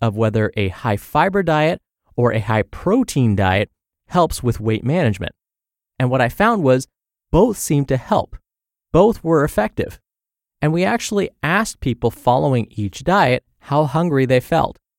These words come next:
And both groups reported that they didn't feel starving when on either of those diets. And in fact, when it comes to managing diabetes, something that I tell patients is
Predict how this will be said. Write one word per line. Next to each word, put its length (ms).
And 240
both 280
groups 260
reported 440
that 180
they 180
didn't 300
feel 200
starving 680
when 180
on 260
either 340
of 140
those 220
diets. 460
And 100
in 100
fact, 500
when 160
it 80
comes 320
to 180
managing 640
diabetes, 720
something 420
that 220
I 200
tell 220
patients 600
is 240